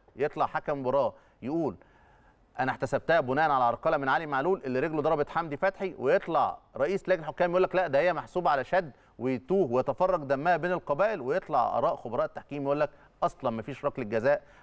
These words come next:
على النادي الاهلي. فحتى النادي الاهلي اللي هو اقل فريق تم احتساب عليه ركلات جزاء، ركله الجزاء اللي احتسبت عليه كانت في مباراه قمه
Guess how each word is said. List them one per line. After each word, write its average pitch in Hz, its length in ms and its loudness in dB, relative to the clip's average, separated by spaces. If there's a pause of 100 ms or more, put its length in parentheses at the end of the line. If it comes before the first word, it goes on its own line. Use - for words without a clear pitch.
على 123 300 0
النادي 120 240 -4
الاهلي. 110 240 -2
فحتى 127 640 -4
النادي 160 260 -4
الاهلي 139 380 0
اللي 127 160 2
هو 165 240 2
اقل 139 480 0
فريق 143 360 -2 (380)
تم 170 200 2
احتساب 156 320 0
عليه 165 160 2
ركلات 170 260 0
جزاء، 151 340 2 (120)
ركله 190 300 2
الجزاء 156 400 2
اللي 160 100 -2
احتسبت 175 440 -2
عليه 180 320 2 (300)
كانت 143 140 -2
في - 80 -6
مباراه 151 160 2
قمه 202 420 0